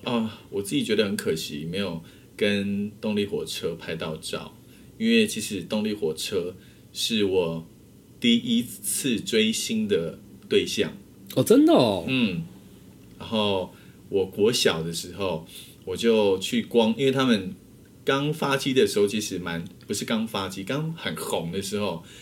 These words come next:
Speaker 1: 他们其实很常回屏东演出，然后就会去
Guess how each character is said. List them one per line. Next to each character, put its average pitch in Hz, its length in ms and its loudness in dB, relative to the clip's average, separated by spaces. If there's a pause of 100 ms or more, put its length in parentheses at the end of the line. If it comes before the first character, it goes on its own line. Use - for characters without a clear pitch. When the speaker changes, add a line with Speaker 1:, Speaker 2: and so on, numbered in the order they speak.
(380)
Speaker 1:
他 151 100 -2
们 139 120 0
其 113 120 -4
实 113 140 0
很 87 140 -8
常 82 260 -6
回 87 180 -6
屏 87 280 -10
东 92 200 -4
演 82 160 -6
出， 80 460 -10 (1160)
然 104 100 -2
后 110 140 4
就 117 120 2
会 113 80 4
去 98 380 -2